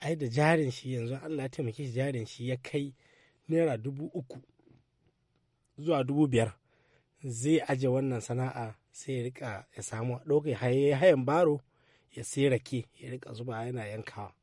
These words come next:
mutane." Na ce, "To, daga raken wa?" Ya ce, "In raken ta wuce, season ɗin ta wuce zai sai lemu."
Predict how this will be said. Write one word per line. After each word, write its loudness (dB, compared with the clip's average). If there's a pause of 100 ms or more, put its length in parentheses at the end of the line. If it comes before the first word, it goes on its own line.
(160)
mutane." -16 (1040)
Na -4
ce, -6
"To, -2
daga 4
raken 6
wa?" 0
Ya 0
ce, -8
"In -4
raken -2
ta 2
wuce, 0
season -2
ɗin -6
ta -2
wuce -6
zai 2
sai -4
lemu." -6